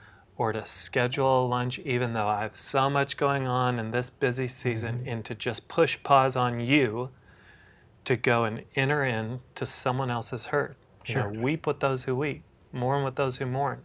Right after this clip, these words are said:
Speaker 1: and to, and to listen, to put your phone on silent so it's not interrupting, and to listen, and to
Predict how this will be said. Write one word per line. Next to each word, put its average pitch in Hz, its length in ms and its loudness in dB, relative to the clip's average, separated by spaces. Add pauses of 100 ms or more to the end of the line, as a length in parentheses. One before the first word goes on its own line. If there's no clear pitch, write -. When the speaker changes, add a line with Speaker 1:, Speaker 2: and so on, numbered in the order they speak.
(100)
Speaker 1:
and 123 240 -2
to, 110 260 -2 (560)
and 110 160 -4
to 117 100 0
listen, 143 800 2 (400)
to - 100 -12
put 143 260 2
your 120 120 0
phone 139 380 2
on 127 160 2
silent 127 420 2
so 117 160 2
it's 127 220 0
not 131 180 0
interrupting, 123 680 -2 (440)
and 101 80 -4
to 107 100 2
listen, 131 720 0 (480)
and 110 320 -4
to 107 420 -2